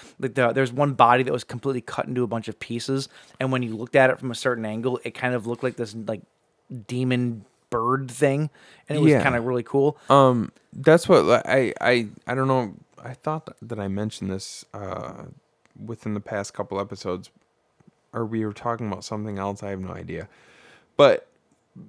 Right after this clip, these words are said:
Speaker 2: the, the setting up of the bodies kinda reminded me, and I never, I,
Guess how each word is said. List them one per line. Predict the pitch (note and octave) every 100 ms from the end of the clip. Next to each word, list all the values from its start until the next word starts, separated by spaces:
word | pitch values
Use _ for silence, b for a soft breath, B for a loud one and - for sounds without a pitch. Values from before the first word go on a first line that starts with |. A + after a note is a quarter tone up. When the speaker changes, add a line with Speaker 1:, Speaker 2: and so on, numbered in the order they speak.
| A#2
Speaker 2:
the, | B2+ B2+ B2+ B2 A2+ -
the | B2+
setting | A2+ - C3+ C#3 C3
up | A#2+ B2+
of | C3+
the | B2
bodies | G#2 G#2 G#2+ A#2 A2
kinda | - A2 G#2+
reminded | G#2 G2+ G2+ G#2+
me, | G#2+ G#2
and | - C3
I |
never, | C#3+ D#3+ C#3 A2 -
I, | A2+ -